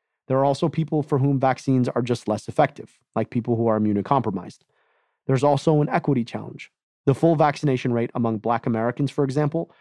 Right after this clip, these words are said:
remains low at twenty-seven percent. What is our responsibility to ensuring that they're protected? Taking off masks, particularly indoors, puts these communities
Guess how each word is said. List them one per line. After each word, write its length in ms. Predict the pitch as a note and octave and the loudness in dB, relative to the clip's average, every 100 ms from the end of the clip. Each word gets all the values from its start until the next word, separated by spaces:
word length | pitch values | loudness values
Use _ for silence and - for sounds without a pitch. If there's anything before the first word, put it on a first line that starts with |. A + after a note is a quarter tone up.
| _ - | _ 0
remains 340 | C#3 C#3 A2 | 2 2 2
low 300 | B2 C3+ - | 2 0 -4
at 100 | - | -16
twenty-seven 440 | - B2+ A#2+ A#2+ A#2 | 0 0 2 0 0
percent. 460 | A2 - D#3 C#3 _ _ _ _ _ _ _ | -4 -6 -6 -6 _ _ _ _ _ _ _
What 180 | F3 A#3+ | 2 4
is 160 | G3+ | 4
our 100 | F#3+ | 4
responsibility 720 | F#3 - E3+ C#3+ C3+ C#3+ C3+ | 2 0 -2 0 0 2 2
to 160 | B2 - | 0 -2
ensuring 440 | B2 - C3+ B2+ | -4 -2 -2 0
that 180 | B2 A#2+ | -2 -2
they're 160 | G3 E3 | -2 -2
protected? 460 | A#2 A2+ - - - _ _ _ _ | -4 -6 -12 -16 -20 _ _ _ _
Taking 280 | B2 A2 B2+ | -6 -2 0
off 220 | A#2+ - | 0 0
masks, 440 | B2+ D#3 D#3 - - | 0 0 -2 -8 -8
particularly 520 | A2+ - C#3 C3+ C3 | -8 -6 -2 2 2
indoors, 440 | A#2+ C3+ F3 - _ _ _ _ _ | 2 2 0 -4 _ _ _ _ _
puts 280 | G#3+ - - | 2 2 0
these 220 | F3 D3+ | 0 0
communities 560 | - B2+ B2 A2 G#2+ | 2 2 2 2 0